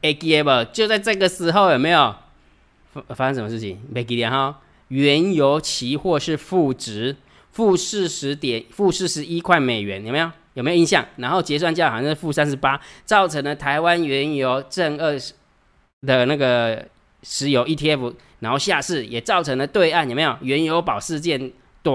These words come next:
beckham，有没有？有哈。所以任何时-，时间的不正常的数字产生，这个都已经不正，因为钱实在太多，因为大家都保拍掉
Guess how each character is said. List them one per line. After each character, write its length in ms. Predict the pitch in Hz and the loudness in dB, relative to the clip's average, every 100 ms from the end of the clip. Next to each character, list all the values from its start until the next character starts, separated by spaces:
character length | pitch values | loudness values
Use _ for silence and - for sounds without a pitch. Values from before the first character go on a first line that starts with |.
| 110 | 0
beckham， 480 | - 156 - 135 147 | 0 -4 0 0 2
有 80 | 139 | 0
没 80 | 170 | 2
有？ 160 | 147 - | 0 -2
有 140 | 123 120 | -4 0
哈。 280 | 123 101 - _ _ - | 0 -2 -16 _ _ -8
所 160 | - 226 | 0 0
以 100 | 135 - | -2 -12
任 380 | 185 247 233 185 | 2 4 6 4
何 240 | 156 156 165 | 4 4 4
时-， 300 | - - - _ | -4 -12 -14 _
时 300 | - - 151 | -6 -2 -2
间 320 | 165 190 185 185 | 2 2 4 2
的 240 | 139 - - _ _ - | -2 -2 -20 _ _ -6
不 120 | 151 | -6
正 260 | - 196 151 | 2 2 2
常 200 | 123 127 | -2 0
的 260 | 123 120 - - - | -2 -4 -10 -20 -16
数 280 | - 220 156 | -4 0 0
字 180 | 180 139 | 0 -6
产 240 | 113 107 | -6 -6
生， 240 | 127 123 | -6 -6
这 140 | 127 214 | -4 -2
个 100 | 190 | 0
都 160 | 208 202 - - | -2 -4 -20 -6
已 100 | 160 | -2
经 160 | 147 190 | 0 0
不 80 | 156 | 0
正， 160 | 165 | 2
因 80 | 180 | 2
为 60 | 180 | 0
钱 200 | 131 117 | -4 -2
实 40 | |
在 120 | 123 | -2
太 160 | 131 117 | -2 -4
多， 220 | 113 110 | -2 -2
因 60 | 151 | -2
为 60 | |
大 120 | 151 | -2
家 100 | 147 | -2
都 120 | 143 143 | 0 -2
保 180 | 110 | -4
拍 180 | 101 120 | -2 -4
掉 220 | 123 120 | -2 -4